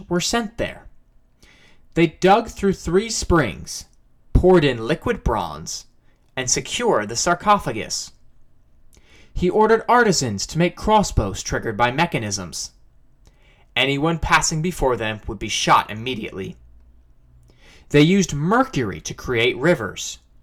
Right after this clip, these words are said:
and the great seas, wherein the mercury was circulated mechanically. On the ceiling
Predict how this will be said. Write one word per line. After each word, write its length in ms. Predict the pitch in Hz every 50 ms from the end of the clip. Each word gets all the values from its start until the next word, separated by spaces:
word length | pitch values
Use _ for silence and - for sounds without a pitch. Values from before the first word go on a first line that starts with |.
| _ _ _ _ _ _ -
and 140 | 123 127 131
the 60 | 127
great 360 | 98 113 113 123 131 131 -
seas, 600 | - - - 214 214 160 107 82 67 - - - - - - _ _ _ _ _ - -
wherein 280 | - 127 123 123 123 117
the 80 | 117 110
mercury 480 | 117 135 160 156 - 175 180 190 196
was 240 | - - 139 127 -
circulated 840 | - - - 220 220 - 151 131 - 104 101 98 95 101 - - - _ -
mechanically. 840 | - 160 - - - 214 220 202 175 147 - - 107 - - - - _ - _ _ _ _ _ _ _ - _ _ _ _ _ _ _ _ _ _ _ _ _ _ - _ _ _ _ _ _ -
On 160 | 123 131 113
the 60 | 110
ceiling 520 | - - - 156 175 185 208 220 226 220